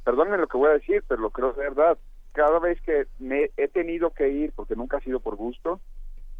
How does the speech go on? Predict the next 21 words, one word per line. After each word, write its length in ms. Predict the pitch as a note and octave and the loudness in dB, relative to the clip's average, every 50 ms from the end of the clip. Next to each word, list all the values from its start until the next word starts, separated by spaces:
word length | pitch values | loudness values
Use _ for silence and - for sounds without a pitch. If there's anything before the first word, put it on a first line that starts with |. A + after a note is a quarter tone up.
| - - - - | -10 -10 -10 -2
a 80 | - G2+ | 2 4
la 100 | G#2 G#2+ | 4 4
feria 380 | - - C3+ C#3+ C#3+ D#3+ D#3 D#3 | 4 4 4 4 4 4 2 2
del 340 | D3 C3+ B2 B2 A#2 A2 G#2+ | 2 0 0 0 0 0 -2
libro 300 | A#2 C3 C#3+ C3+ C#3+ C#3+ | 0 0 0 2 4 4
de 80 | C#3 A#2+ | 4 2
minería, 520 | A#2 A#2 A#2 A2 G#2 A2+ A#2+ C3+ D3 D#3 - - | 0 -2 -2 -2 -2 2 4 4 4 4 2 0
siempre 240 | C#3 C#3+ C#3 C#3+ C#3 | -2 -2 -2 0 -2
tengo 180 | C3+ B2+ C#3 | -2 -2 0
la 80 | C3+ B2+ | 0 0
misma 200 | B2 C3 C#3 C3 | 0 0 -2 -2
sensación 420 | - A2+ G#2+ G#2+ - - - B2+ C3+ | -4 -4 -6 -6 -6 -4 -4 -2 0
de 80 | C3+ B2 | 0 0
que 100 | - B2 | 0 -2
es 120 | - - | -2 0
una 120 | C3 C3 | 0 2
de 40 | A#2+ | 2
las 140 | A2 G2 - | 2 2 0
fe-, 220 | - - B2 A#2+ - - - - - - | 2 2 2 2 0 -4 -10 -10 -6 0
fe-, 460 | B2 B2 - - - - - - - - | 0 0 0 -2 -6 -6 -6 -6 -4 2
ferias 300 | - B2+ C3 C#3+ C3+ - | 2 4 6 6 4 2